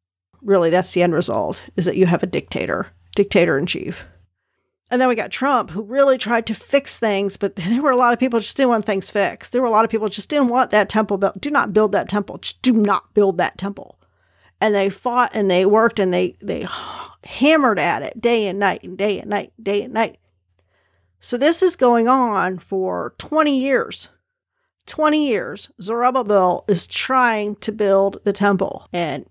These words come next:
Ezra shows up on the scene. <sighs> And Ezra shows up on the scene literally one year before the temple is finished. Because he shows up and one year later the temple's done. Okay, so they work twenty years under all this stuff,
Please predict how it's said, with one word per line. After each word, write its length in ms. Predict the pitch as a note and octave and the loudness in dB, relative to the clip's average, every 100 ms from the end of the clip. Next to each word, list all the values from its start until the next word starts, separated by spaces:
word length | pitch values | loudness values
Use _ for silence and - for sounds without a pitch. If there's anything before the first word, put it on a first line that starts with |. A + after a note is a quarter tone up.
| _ _ | _ _
Ezra 380 | C#4 A3+ F3+ - | 2 4 2 2
shows 320 | - F3 F3 | 2 2 2
up 160 | E3+ C3 | 0 0
on 160 | B2 | -2
the 100 | B2 | -2
scene. 460 | F3+ - - - E3+ | -4 -4 -4 2 2
<sighs> 20 | D#3+ D#3+ C#3+ - - _ _ - - _ | 2 -2 -6 -12 -20 _ _ -20 -20 _
And 140 | G#3 G#3 | -6 0
Ezra 400 | C4 D#4 D#4+ E4+ | 2 2 0 -2
shows 260 | C#4 C4 | 2 2
up 140 | C4 B3+ | 2 2
on 80 | A#3+ | 0
the 120 | A3+ | -2
scene 360 | - A#3 F#3+ | -2 0 0
literally 500 | G3+ C#4 C#4+ A3+ G3+ | 0 2 2 2 0
one 360 | G#3 A3 F4 E4+ | -2 0 0 0
year 480 | D4 A#3 C3 G#3+ - _ - | -2 -2 -2 -6 -12 _ -8
before 760 | G#3+ - B3+ B3 B3+ B3 B3 _ | -6 0 0 2 2 0 -4 _
the 100 | A#3+ | -2
temple 420 | - A3+ G#3+ G#3 | 2 2 4 4
is 160 | G3 F#3+ | 4 2
finished. 540 | - C3 - - - - _ _ _ _ _ _ _ _ | -2 -4 -6 -8 -12 -16 _ _ _ _ _ _ _ _
Because 280 | _ G3+ F#3+ | _ -4 -2
he 120 | C#4 | -2
shows 340 | D4 D4+ B3+ A3+ | 0 4 4 4
up 200 | G3+ G3 | 0 0
and 160 | F#3+ | 0
one 140 | G#3 A3 | 0 2
year 160 | G#3 | 2
later 240 | G3 F3+ E3 | 2 2 2
the 80 | E3+ | 2
temple's 380 | F#3+ F3+ F3 | 0 -2 -6
done. 320 | F3 A#2+ - D#3+ _ _ | -4 -4 -4 -12 _ _
Okay, 240 | - G3 G3 | -8 -2 -2
so 160 | G#3+ | 0
they 140 | G#3+ C4+ | 2 2
work 360 | B3+ A3 - | 2 0 -4
twenty 400 | - C4+ D#4 E4+ | -2 0 2 4
years 420 | A#3 C3+ D#3+ - - _ G3+ | 4 2 -2 -8 -12 _ -6
under 260 | G3 - | -4 -2
all 220 | A3 A#3+ | 2 2
this 180 | B3+ A#3 | 4 0
stuff, 560 | - - F3 F#2+ - | -2 -4 -4 -4 -10